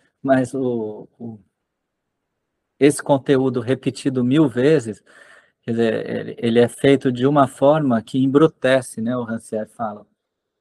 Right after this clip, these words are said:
Essa é a educação embrutecedora, né? O aluno que fica ouvindo, "Você me entendeu, você me entendeu?", no fundo, ele te-, você, essa pergunta, né? No fundo, ele tá ouvindo, "Você não é capaz de me entender, você não saberá me entender.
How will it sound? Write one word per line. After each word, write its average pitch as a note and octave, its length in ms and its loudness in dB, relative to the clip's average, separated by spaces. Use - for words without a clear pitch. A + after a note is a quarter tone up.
Essa B2+ 300 -2
é C3 40 0
a - 20 0
educação C3 840 -4
embrutecedora, B2+ 1080 -2
né? A#2 200 -6
O A#2 100 2
aluno B2+ 320 4
que C3 140 -6
fica - 260 -8
ouvindo, B2 460 -2
"Você A2+ 260 -4
me C#3 120 0
entendeu, B2 400 2
você A#2 260 -4
me A2+ 100 0
entendeu?", A2 600 -2
no A#2+ 120 0
fundo, D3+ 300 0
ele C#3 120 2
te-, A#2+ 220 -8
você, A#2 420 -10
essa - 260 0
pergunta, A#2 640 0
né? C3+ 240 -2
No B2+ 100 0
fundo, D3+ 280 0
ele C3+ 120 2
tá C#3 160 4
ouvindo, B2 340 0
"Você C3 320 -4
não D#3+ 160 -2
é D3 80 0
capaz C#3 460 -2
de C#3 80 -8
me C#3 100 -6
entender, B2+ 520 -4
você A#2+ 240 -6
não C#3 120 -4
saberá C3+ 520 0
me B2+ 120 -4
entender. B2 520 -10